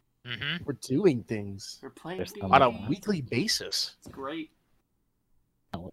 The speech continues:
Speaker 4: yeah, it's so hard.
Speaker 2: Will it continue into the school year? Who knows?
Speaker 3: I'm hoping
Speaker 4: I don't know,
Speaker 3: so.
Speaker 4: depends on, I mean, depends on, depends on everyone. What is it? What, <laughs> I think Nick's going to school, right? Nick, you're doing
Speaker 3: Yeah,
Speaker 4: that thing?
Speaker 3: I am.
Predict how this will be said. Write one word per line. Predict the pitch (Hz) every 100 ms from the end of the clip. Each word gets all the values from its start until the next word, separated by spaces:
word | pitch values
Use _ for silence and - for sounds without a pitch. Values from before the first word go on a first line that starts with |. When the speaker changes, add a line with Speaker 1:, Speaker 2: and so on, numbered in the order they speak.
| -
Speaker 4:
yeah, | 104 101 92 _ -
it's | -
so | - 104
hard. | 98 104 92 95 - _ _ _ _ _ _
Speaker 2:
Will | 123 185
it | 196
continue | 160 139 - 170 165 143
into | 151 -
the | 165
school | - 156 160
year? | 170 175
Who | 131
knows? | 101 62 107 - - - - - _ _ _ -
Speaker 3:
I'm | 123
hoping | 127 151 156 120
Speaker 4:
I | 175
don't | 233
know, | 143
Speaker 3:
so. |
Speaker 4:
depends | 127 151
on, | 156 143 - - - - -
I | 123
mean, | 123
depends | 117 127 131
on, | 127 120 113
depends | - 104 120 113
on | 110
everyone. | 101 107 101 87 85
What | 92
is | 95 98
it? | 101
What, | - 107 104 151
<laughs> | 143
I | 101 104
think | 101 98
Nick's | 156 170
going | - 107 85
to | 80
school, | - 78 -
right? | 90 -
Nick, | 104 113
you're | 110
doing | 113
Speaker 3:
Yeah, | 110
Speaker 4:
that | 113 -
thing? | 117
Speaker 3:
I |
am. | 117